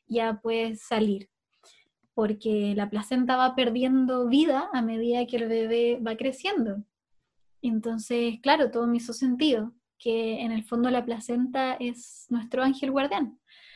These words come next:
nuestro ángel guardián de, de cada uno de nosotros, y aparte que, mm, genéticamente es idéntico a nosotros.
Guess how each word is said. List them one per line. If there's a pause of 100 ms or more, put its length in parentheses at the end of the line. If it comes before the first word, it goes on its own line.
(320)
nuestro
ángel
guardián
de,
de
cada
uno
de
nosotros,
y
aparte
que,
mm,
genéticamente
es (420)
idéntico
a
nosotros.